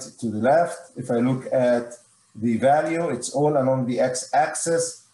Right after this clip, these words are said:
and I'm getting this five hundred and fifty-five point four seven. If you look at C, also going from the right to left to continue to resist the one thousand kip applied,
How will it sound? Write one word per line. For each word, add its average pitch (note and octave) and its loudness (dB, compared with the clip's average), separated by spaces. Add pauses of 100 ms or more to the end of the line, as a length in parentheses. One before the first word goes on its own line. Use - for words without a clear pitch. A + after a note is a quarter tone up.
(120)
and A#2+ -2
I'm A#2+ 0
getting C3+ 2
this B2 -2
five C#3 2
hundred C3 0
and A2+ -2
fifty-five A#2+ -2
point G#2+ -4
four G#2+ -10
seven. F2+ -8 (360)
If - -18
you A#2+ 2
look C3+ 0
at C3 -2
C, D#3 -2 (400)
also D3+ 0
going C3+ 0
from A#2 -2
the B2 0
right B2 0
to B2 -4
left C3+ 0
to A#2+ -8
continue C3 -2
to A#2+ -4
resist A2 -2
the A2 -4
one A2 0
thousand A2+ 0
kip A#2+ -4
applied, C#3+ 0